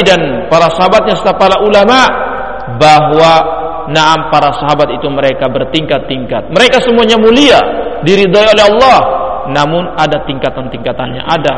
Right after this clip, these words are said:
yang lebih mulia sebagian mereka dari yang lainnya. Maka beliau ini,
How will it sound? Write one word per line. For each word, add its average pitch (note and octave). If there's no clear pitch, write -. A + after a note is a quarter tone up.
yang C3+
lebih D#3+
mulia D3+
sebagian C3+
mereka C3+
dari D#3
yang D#3+
lainnya. E2
Maka A#3+
beliau C#4
ini, F#3